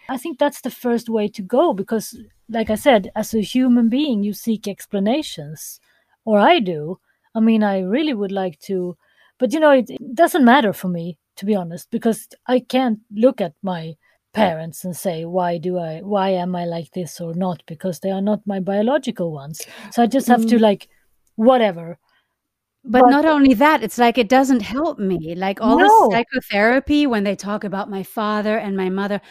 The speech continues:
Speaker 3: first of all, I get totally bored. I'm already bored hearing myself talk about, I'm like, "Dude, could we talk about something else?
Speaker 1: Yeah,
Speaker 3: Because this is
Speaker 1: yeah.
Speaker 3: boring the hell out of me." Secondly, it doesn't help me.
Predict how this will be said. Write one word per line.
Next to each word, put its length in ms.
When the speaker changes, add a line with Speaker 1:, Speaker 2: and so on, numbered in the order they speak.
Speaker 3:
first 280
of 80
all, 180
I 100
get 280
totally 440
bored. 540
I'm 140
already 360
bored 540
hearing 440
myself 400
talk 280
about, 220
I'm 100
like, 200
"Dude, 240
could 140
we 100
talk 120
about 280
something 360
else? 220
Speaker 1:
Yeah, 180
Speaker 3:
Because 260
this 180
is 160
Speaker 1:
yeah. 60
Speaker 3:
boring 420
the 80
hell 260
out 180
of 80
me." 240
Secondly, 800
it 200
doesn't 360
help 240
me. 160